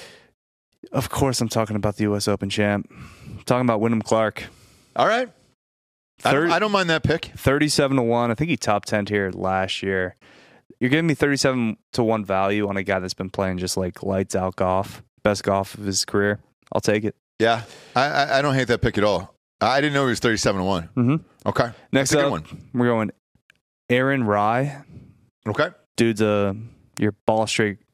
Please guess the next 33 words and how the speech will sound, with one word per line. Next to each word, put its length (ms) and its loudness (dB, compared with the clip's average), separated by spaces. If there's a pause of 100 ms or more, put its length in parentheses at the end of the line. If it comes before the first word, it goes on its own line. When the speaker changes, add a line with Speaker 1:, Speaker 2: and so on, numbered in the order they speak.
(100)
Speaker 1:
ball 200 4
striker's 380 0
favorite 300 0
ball 220 2
striker. 460 0 (1120)
English 380 2
bloke. 480 2 (380)
Uh, 840 2 (1300)
you 80 0
know, 100 2
he's 100 0
just 180 -2
been 220 2
kinda 220 0
sniffing 360 0
around 680 -2 (300)
the 80 -6
last 260 2
couple 200 0
of 60 -2
months. 500 -2 (240)
He's 100 -6
won 240 0
here 200 0
before. 520 0 (520)
I'm 100 -14
thinking, 300 0
like, 160 -4
twenty 240 -2
twenty, 400 -4 (500)
maybe 180 -2
twenty 220 -2
nineteen. 380 -2